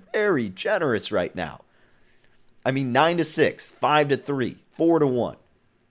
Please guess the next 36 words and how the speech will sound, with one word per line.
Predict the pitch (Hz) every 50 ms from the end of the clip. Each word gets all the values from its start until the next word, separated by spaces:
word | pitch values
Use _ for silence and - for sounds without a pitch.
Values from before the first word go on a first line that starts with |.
| _ _
have | - 120 127 101
been | 98 131 113
the | 107
games | 98 92 110 104 101 107 104 -
for | - 110
the | 92 87
Flames | - - 98 92 92 90 82 -
and | 87 82
the | 80 78
Oilers. | 78 76 67 60 - - - - - - _ _ _ _ _ _ _ _ _ _ _ _ _ _ _ _ _ _ _ _ _ _ _ _ _ _ _ _ _ _ _ _ _ _ _ _ _ _ _ _ _ _ _ _ _ _ _ _ _ _ _ _ _ _ _ _ _ _ _ _ _
I |
think | - 107 107 -
you | 110 87
gotta | 71 98 95 98 90 85
do | 73 71 85 82 80
it | 73
if | 69 69 - -
you're | 78 71
betting | 73 78 78 69 67 73
one | 73 76 73 71 65
team | - - 73 69 60 57 53 _ _ -
on | - 71 71
the | 73
money | 71 71 69 65 64
line. | 57 53 - 104
At | 65 67 - -
least | 101 120 135 143 143 135 101 - -
consider | - 104 87 - - 95 82
throwing | 78 - 104 87 90 87
a | 85
little | 82 92 104 117 135 143 143 143 143 139 135 127 113
bit | 95 107 90
of | 85 76
change | - - 101 82 73 69 65 62
on | 64 58 - -
it. | -